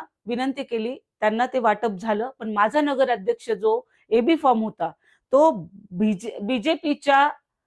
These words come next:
पदाधिकाऱ्याच्या पत्नीला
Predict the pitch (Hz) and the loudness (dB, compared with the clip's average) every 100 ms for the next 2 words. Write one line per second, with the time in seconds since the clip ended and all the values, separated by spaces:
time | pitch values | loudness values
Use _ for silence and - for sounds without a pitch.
0 | _ _ 240 254 294 302 294 240 220 208 | _ _ 2 6 6 6 4 4 4 4
1 | 202 - 226 254 - _ _ _ _ _ | 2 2 2 2 -2 _ _ _ _ _
2 | _ _ _ 285 285 330 359 311 220 | _ _ _ 2 2 2 2 4 2